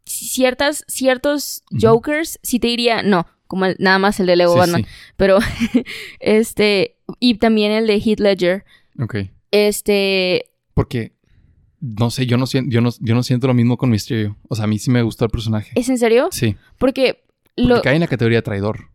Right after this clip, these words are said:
Speaker 1: Es que
Speaker 2: Y de donador falso.
Speaker 1: Sí,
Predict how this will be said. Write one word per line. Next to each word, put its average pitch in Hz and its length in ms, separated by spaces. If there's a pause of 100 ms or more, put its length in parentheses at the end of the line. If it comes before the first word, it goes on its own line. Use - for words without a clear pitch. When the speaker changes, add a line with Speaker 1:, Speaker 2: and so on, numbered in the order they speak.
(760)
Speaker 1:
Es 254 160
que 285 220
Speaker 2:
Y 123 40
de 113 140
donador 107 360
falso. 107 400 (360)
Speaker 1:
Sí, 285 680